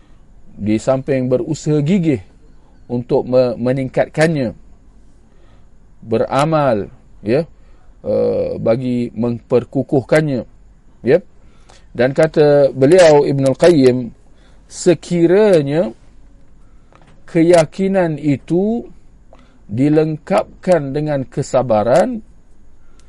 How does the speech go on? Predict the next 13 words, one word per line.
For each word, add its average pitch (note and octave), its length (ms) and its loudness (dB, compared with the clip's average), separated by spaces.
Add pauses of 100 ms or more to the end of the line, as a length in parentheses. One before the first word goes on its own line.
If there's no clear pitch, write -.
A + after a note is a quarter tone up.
(320)
maka D3+ 640 0
ketika C#3+ 560 -4
itu E3+ 640 -4 (960)
menjadilah, C#3 960 0 (400)
ya, E3 160 4
orang C#3+ 560 0
itu E3 480 -2 (720)
orang C#3 420 0
yang, B2+ 260 0 (600)
yang, A2+ 800 -2
yang, G#2 480 -4 (160)
yang A2 240 -4
hebat, C#3+ 480 2